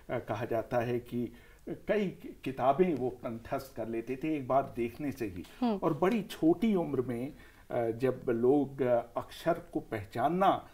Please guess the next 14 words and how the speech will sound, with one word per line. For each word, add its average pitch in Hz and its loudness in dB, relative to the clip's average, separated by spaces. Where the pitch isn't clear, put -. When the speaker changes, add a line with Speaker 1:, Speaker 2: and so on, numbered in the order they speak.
Speaker 1:
सीख - -2
रहे 123 0
होते 113 0
थे - -4
Speaker 2:
जी। 110 0
Speaker 1:
बच्चे, - -2
वो 175 10
पढ़ना 165 2
और 143 4
लिखना 127 0
सब 160 0
उनको 98 -4
आ 85 -6
गया। - -18